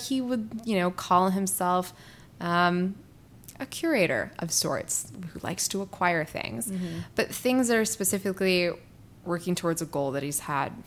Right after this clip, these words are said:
Speaker 1: for a long time, and I don't wanna give it away.
Speaker 2: Mm-hmm.
Speaker 1: But he kind of reluctantly realizes that he has this family that have sort of grown in around with him. There's essentially his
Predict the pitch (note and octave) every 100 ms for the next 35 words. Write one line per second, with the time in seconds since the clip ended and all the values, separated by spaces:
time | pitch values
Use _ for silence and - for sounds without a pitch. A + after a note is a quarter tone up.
0 | - - F#2 F#2 C3+ - C#3+ C#3 - A3+
1 | A#3 D#3 D#3 - C#3+ D3+ D#3+ E3+ E3 D#3
2 | D#3+ C#3 - - G#3 G3 F3+ G#3+ - -
3 | - - - G#3 G#3+ F3 D#3 G#3 - -
4 | - - - - - - - - - -
5 | G3+ G3+ G3 F#3+ F#3+ F#3+ F#3+ - - -
6 | - - - - - A#3 D4 A#3 E3+ D#3+
7 | D#3 E3+ - F#3 F#3 D#3+ E3 E3 E3 F3
8 | F3+ E3+ D#3 - E3 D#3+ D#3 D#3 - -
9 | D3+ E3+ G3+ A3 B3 A#3 D3 D3+ D#3+ E3
10 | - - - F3 D#3 D#3 E3 - - F#3+
11 | F3+ E3+ E3+ E3+ D#3+ - E3 D#3+ D#3+ E3
12 | D#3+ - F#3 F3 F3 F3+ - - - -
13 | - E3+ E3 - - - - E3+ E3 D#3+
14 | D#3+ D#3+